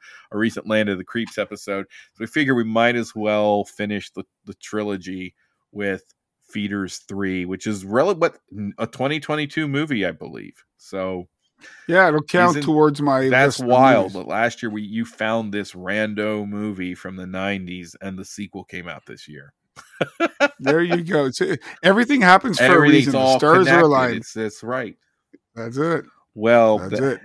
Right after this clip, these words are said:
Speaker 2: You take, you, you take one trip in the car and you come across Feeders, you,
Speaker 1: It's a
Speaker 2: you're not gonna stop watching them.
Speaker 1: It's
Speaker 2: You're
Speaker 1: a,
Speaker 2: just not gonna.
Speaker 1: it's a trip, I'm sure.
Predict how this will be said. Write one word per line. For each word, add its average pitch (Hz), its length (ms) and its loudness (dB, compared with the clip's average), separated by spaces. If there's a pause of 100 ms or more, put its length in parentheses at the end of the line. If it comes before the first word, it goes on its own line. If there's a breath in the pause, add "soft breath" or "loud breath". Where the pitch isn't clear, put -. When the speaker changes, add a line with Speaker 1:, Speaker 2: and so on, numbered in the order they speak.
Speaker 2:
You 139 200 -2
take, 180 260 0
you, - 120 -10
you 165 360 0
take 175 280 2
one 175 180 4
trip 180 240 -2
in 175 100 0
the 160 80 0
car 190 380 4
and 165 100 0
you 147 60 -2
come 160 180 -4
across 156 320 0
Feeders, 160 540 0
you, 127 180 -6
Speaker 1:
It's 107 220 -8
a - 40 -14
Speaker 2:
you're 127 140 -6 (460)
not 165 460 2
gonna 165 200 -4
stop 147 420 0
watching 135 480 -2
them. 82 180 -16 (120)
Speaker 1:
It's 95 180 -12
Speaker 2:
You're 117 80 -12
Speaker 1:
a, - 20 -14
Speaker 2:
just 123 180 -16
not 120 140 -12
gonna. 123 160 -10
Speaker 1:
it's 95 160 -14
a 98 60 -20
trip, - 340 -8
I'm 90 140 -12
sure. 92 380 -10